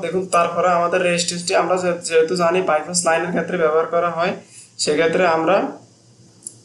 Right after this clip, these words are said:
অর্থাৎ এইখান থেকে এইখান পর্যন্ত, এই ক্যাপাসিটরে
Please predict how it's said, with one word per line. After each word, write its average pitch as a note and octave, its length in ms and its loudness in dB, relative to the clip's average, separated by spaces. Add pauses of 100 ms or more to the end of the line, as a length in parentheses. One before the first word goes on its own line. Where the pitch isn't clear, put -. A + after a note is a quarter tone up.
(400)
অর্থাৎ - 340 0
এইখান F#3 380 2
থেকে F#3+ 200 2
এইখান E3+ 440 2
পর্যন্ত, F3+ 380 0 (300)
এই F3 200 2
ক্যাপাসিটরে F3 540 0